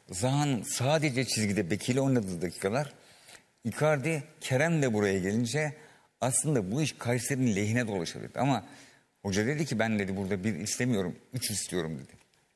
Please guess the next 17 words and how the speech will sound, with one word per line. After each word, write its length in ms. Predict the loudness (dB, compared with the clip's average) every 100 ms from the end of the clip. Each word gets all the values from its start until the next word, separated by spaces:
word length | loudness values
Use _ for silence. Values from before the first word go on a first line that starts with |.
| _ _ _ _ _
Kayseri'nin 480 | 0 2 2 0 2
dezavantajı 600 | 2 2 0 -2 -4 -2
da 180 | -2 -2 -10 -20 -20 -6
o 140 | 0 2
sağlıklı 560 | 2 0 2 0 0
ve 180 | 0 2
diri 160 | 4 4
hazırlanan 560 | 2 2 2 0 -2
Kayseri 560 | -2 -2 -2 -2 -2 -4 -8 -20 -8
kolay 360 | 0 2 2
değil. 240 | 0 -2 -4 -14 -20 -20 _ 2
Galatasaray'la 460 | 4 4 2 2
oynuyorsunuz. 400 | 0 -2 -4 -6 -2
Oyunun 260 | 0 2
sonlarında 540 | 0 0 0 2 2 0
onlar 520 | 0 2 2 2 2
da 160 | 0